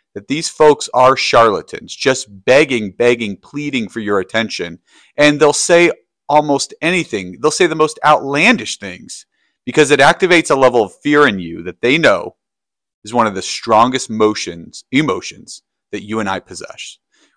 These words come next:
When we let fear, greed, envy, or any of those emotions that are not fruits of the Spirit come in, well, it's, it's, where are they coming from? They're not coming from the Holy Spirit. So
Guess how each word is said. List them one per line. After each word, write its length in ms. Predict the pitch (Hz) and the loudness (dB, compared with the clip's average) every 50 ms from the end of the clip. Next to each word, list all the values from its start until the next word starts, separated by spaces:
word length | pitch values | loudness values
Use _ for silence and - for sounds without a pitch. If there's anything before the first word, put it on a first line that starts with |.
| _ _ | _ _
When 120 | 104 107 107 | -10 -4 0
we 140 | 113 127 | 0 4
let 220 | 151 175 170 170 - | 4 4 4 4 0
fear, 540 | - - 147 135 131 135 135 135 139 135 123 107 | -6 -4 -2 0 2 2 2 0 -2 -6 -12 -8
greed, 400 | - 120 120 117 113 117 110 - - | -4 -2 -2 0 -2 -2 -4 -4 -4
envy, 360 | 117 113 110 107 107 110 104 | -4 -4 -4 -4 -4 -2 -2
or 120 | 101 110 - | -2 -2 -2
any 180 | - 131 160 | -2 -2 0
of 60 | 175 | 0
those 180 | 165 156 143 131 | 0 0 0 0
emotions 380 | 131 123 123 123 - 123 110 101 | 0 0 0 0 0 -4 -6 -4
that 100 | 113 104 | -4 -4
are 60 | 104 | 0
not 280 | 104 107 117 117 - | 2 2 2 2 0
fruits 280 | - - 123 120 - - | -4 -6 -6 -6 -6 -12
of 60 | 110 | -14
the 60 | 95 | -12
Spirit 520 | - - - 120 107 98 95 90 87 - - _ _ _ _ _ _ _ _ - | -14 -6 -4 -2 -2 0 -2 -2 -4 -6 -8 _ _ _ _ _ _ _ _ -4
come 200 | - 117 110 113 | -2 -2 0 0
in, 280 | 110 113 117 123 120 | 0 -2 -2 -4 -2
well, 300 | - 127 123 120 - - _ _ _ _ _ _ _ _ _ _ _ _ _ _ _ _ _ _ _ - | 2 4 4 4 2 0 _ _ _ _ _ _ _ _ _ _ _ _ _ _ _ _ _ _ _ -8
it's, 280 | 127 143 131 - - - - | -8 -8 -6 -8 -12 -10 -4
it's, 460 | - 135 131 - - - - - - _ _ - | -4 -4 -4 -4 -6 -6 -6 -8 -10 _ _ -2
where 200 | 123 147 180 190 | 2 4 4 4
are 80 | 185 | 4
they 120 | 175 180 170 | 2 0 0
coming 260 | - 175 180 175 143 | 0 -2 -4 -4 -6
from? 380 | - - 95 90 87 - _ _ _ _ _ _ _ | -6 -8 -8 -8 -10 -14 _ _ _ _ _ _ _
They're 160 | - 127 131 | -4 -4 0
not 200 | 135 143 160 160 | 2 2 2 2
coming 300 | - - 156 156 143 131 | 0 -2 -2 -2 -2 -4
from 140 | - 131 113 | -4 -4 -4
the 60 | 101 | -4
Holy 200 | - 117 107 92 | -4 -4 -6 -6
Spirit. 380 | - - - - - - - - _ _ _ _ _ _ _ _ _ _ _ | -8 -10 -14 -16 -16 -16 -18 -20 _ _ _ _ _ _ _ _ _ _ _
So 460 | - - 165 156 151 147 143 - - | -4 2 4 6 6 6 4 0 -6